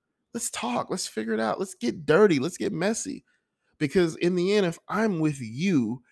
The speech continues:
this is, I'm fighting for you. I love you from the top of your head to the tips of your toes. And I think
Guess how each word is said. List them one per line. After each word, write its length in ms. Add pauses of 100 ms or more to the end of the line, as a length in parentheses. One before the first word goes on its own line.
(460)
this 340
is, 200 (100)
I'm 240
fighting 500
for 180
you. 480
I 180
love 340
you 140
from 200
the 100
top 320
of 60
your 140
head 340 (340)
to 80
the 140
tips 380
of 60
your 100
toes. 520
And 440 (1600)
I 80
think 420